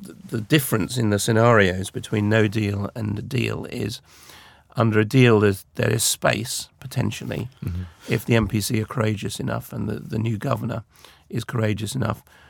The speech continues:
Speaker 1: to gradually raise interest rates. But in a no-deal scenario, that would be very difficult.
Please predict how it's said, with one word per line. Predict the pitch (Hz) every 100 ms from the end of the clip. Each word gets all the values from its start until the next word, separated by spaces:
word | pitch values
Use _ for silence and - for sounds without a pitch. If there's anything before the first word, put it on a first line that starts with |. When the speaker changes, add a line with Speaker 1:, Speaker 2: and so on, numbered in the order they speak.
| _ _ -
Speaker 1:
to | -
gradually | 123 117 101 110
raise | 98 110 117
interest | 104 117 -
rates. | - - - - _ _ _ _ -
But | 107
in | 107
a | 107
no-deal | 113 120 107 98
scenario, | - - - - -
that | - -
would |
be | 127
very | 110 110
difficult. | - - 131 -